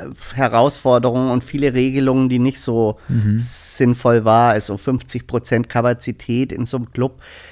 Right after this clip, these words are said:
Speaker 1: ist einfach nicht wirtschaftlich. Außerdem ist schwer zu kontrollieren, dass jemand auf seinem Sitzplatz sitzen bleibt in einem Club.
Speaker 2: Mhm.
Speaker 1: Das ist einfach nicht unser Business. Und Maskenpflicht in einem Club funktioniert einfach auch nicht. Deswegen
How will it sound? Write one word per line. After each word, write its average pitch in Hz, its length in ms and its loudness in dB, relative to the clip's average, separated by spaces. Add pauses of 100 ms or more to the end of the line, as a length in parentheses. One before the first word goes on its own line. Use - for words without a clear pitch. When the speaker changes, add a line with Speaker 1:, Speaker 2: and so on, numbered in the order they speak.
(160)
Speaker 1:
ist - 200 -8
einfach 127 260 0
nicht 117 240 0
wirtschaftlich. 147 720 -2
Außerdem 120 380 -4
ist - 80 -8
schwer 120 260 -2
zu 131 100 -8
kontrollieren, 127 680 -2
dass 117 180 -4
jemand 117 220 -4
auf 110 100 -10
seinem 113 200 -6
Sitzplatz - 520 -6
sitzen - 280 -6
bleibt 143 280 0
in 113 100 -2
einem 113 140 -2
Club. 107 240 2
Speaker 2:
Mhm. 104 60 2
Speaker 1:
Das 117 240 -2
ist - 280 -10
einfach 117 380 -4
nicht 123 220 -6
unser 120 260 -2
Business. 156 480 -2 (400)
Und 135 340 -2
Maskenpflicht 139 1000 -2
in 143 220 -2
einem 131 340 0
Club 143 240 2
funktioniert 131 640 -2
einfach 120 360 -4
auch 139 340 2
nicht. 156 360 0 (320)
Deswegen 127 460 0